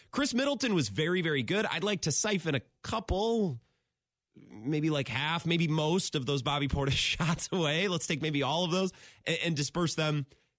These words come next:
to Khris Middleton. Khris Middleton took ten shots last night and was feeling it. He was six of ten, uh, with fourteen points, but I thought his impact could have been a little bit bigger.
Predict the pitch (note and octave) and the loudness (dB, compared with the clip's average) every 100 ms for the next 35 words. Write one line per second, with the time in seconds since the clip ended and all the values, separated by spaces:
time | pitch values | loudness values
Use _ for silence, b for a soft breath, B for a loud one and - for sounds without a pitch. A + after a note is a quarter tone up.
0 | - D3 - E3 D3+ C#3 D3 E3 D#3+ D#3 | -6 -4 -2 -2 0 0 0 0 -2 -2
1 | A#2 D#3+ C3+ C#3 B2 C3 C#3+ C3 - B2 | -2 -2 0 0 -2 -2 -2 0 0 -2
2 | - A#2 G2+ A#2+ A2 A2 A#2 - E3+ C4 | -2 -2 -2 0 0 2 0 -2 -2 0
3 | F#3 F2+ A#2+ A#2+ F3 - C3+ D#3+ G#3 D3+ | 2 2 0 0 -2 -2 -2 0 0 0
4 | D#3+ b b b b - A2 A2+ G2+ C2 | -2 b b b b -6 -4 -2 -2 -2
5 | F2 B2+ - C#3+ C#3 A2+ - D#3+ B2+ A#2 | -4 -4 -2 -2 0 -2 0 -2 -2 -2
6 | A#2 B2+ A#2 A2+ A#2 G#2+ G2 - A#2+ G#2+ | -2 0 -2 -2 -2 -4 -6 -6 -4 -2
7 | G#2 G2+ G2 F#2+ F#2 - C3+ A#2 F#2+ | 0 0 0 0 -2 -2 -2 0 -2